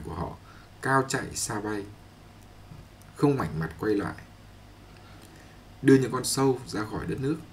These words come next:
làm ưu tiên số một lúc này. Nếu như ban tuyên giáo, Bộ Thông tin và Truyền thông,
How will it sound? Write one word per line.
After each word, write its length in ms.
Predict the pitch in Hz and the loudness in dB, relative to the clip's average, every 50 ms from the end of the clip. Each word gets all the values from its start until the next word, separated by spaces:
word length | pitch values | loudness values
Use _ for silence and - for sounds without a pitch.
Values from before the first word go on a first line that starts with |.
| - - - - | -20 -20 -14 -8
làm 180 | - 85 80 73 | -4 -4 -2 2
ưu 180 | 87 101 110 110 | 2 2 2 4
tiên 180 | 113 110 104 | 0 -2 -2
số 260 | - - - - 92 | -2 -4 -4 -4 -4
một 320 | 98 127 123 120 101 - 101 - | -6 -4 -2 0 0 0 -2 -2
lúc 180 | - - - - | -6 -6 -4 -4
này. 220 | 90 82 - 82 - - - - - - - - - - - - - - - | -4 -4 -4 -6 -10 -16 -18 -20 -20 -20 -20 -20 -20 -20 -20 -20 -14 -4 2
Nếu 120 | 117 120 147 | 6 8 8
như 120 | 170 160 | 8 8
ban 220 | 151 147 147 143 | 6 6 4 6
tuyên 180 | - 156 143 135 | 6 6 6 6
giáo, 380 | 127 120 113 113 131 170 175 - - - | 4 0 0 0 -2 -4 -6 -8 -6 -6
Bộ 100 | 151 165 | -6 -4
Thông 160 | - 139 131 | -4 -2 0
tin 140 | 143 131 110 | 0 0 0
và 80 | 85 | 0
Truyền 240 | 80 - 82 78 80 | -2 -2 -4 -4 -4
thông, 300 | - 127 127 120 117 | -4 -4 -4 -4 -6